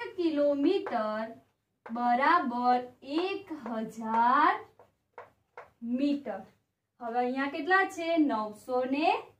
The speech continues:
ચાલીસ મીટર. તો એ એક હજાર કરતા વધારે છે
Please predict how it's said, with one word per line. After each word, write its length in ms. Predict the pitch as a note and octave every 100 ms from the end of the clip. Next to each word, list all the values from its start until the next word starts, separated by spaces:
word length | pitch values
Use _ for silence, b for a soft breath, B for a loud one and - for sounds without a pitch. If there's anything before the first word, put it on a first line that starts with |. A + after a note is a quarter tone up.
| _
ચાલીસ 500 | G#4+ G#4+ G#4+ G#4+ A#4+
મીટર. 380 | F#4 F4+ D4 D#4 D#4 - _ -
તો 100 | D4+
એ 160 | D4+ D#4+ - C4 D4
એક 120 | D4+ D#4
હજાર 400 | C4 D4+ D#4 D#4
કરતા 460 | D4+ D4+ D4 D#4+
વધારે 560 | D#4 B3 A#3 C#4 E4 F#4+ F#4+
છે 220 | F#4+